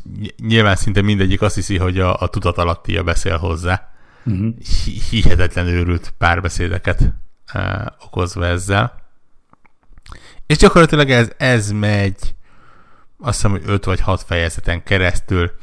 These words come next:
Speaker 1: Vannak benne ilyen flashbackek, amiben a múlt eseményeit kell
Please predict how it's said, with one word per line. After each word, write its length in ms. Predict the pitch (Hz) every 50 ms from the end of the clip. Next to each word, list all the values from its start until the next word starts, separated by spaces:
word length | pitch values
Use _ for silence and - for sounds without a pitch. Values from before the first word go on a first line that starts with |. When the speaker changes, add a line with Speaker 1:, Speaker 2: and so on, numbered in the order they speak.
| - - - - _ -
Speaker 1:
Vannak 360 | - 104 101 104 101 95 92 87
benne 280 | 92 90 90 90 87
ilyen 260 | 90 90 85 85 85 -
flashbackek, 720 | - - 107 98 92 87 - - 95 87 - - 85 - -
amiben 380 | 92 90 90 87 87 87 85
a 120 | 82 87 90
múlt 320 | 92 95 101 101 95 90
eseményeit 640 | 98 87 - - 87 87 90 90 90 92 90 90 -
kell 340 | - - 87 87 90 90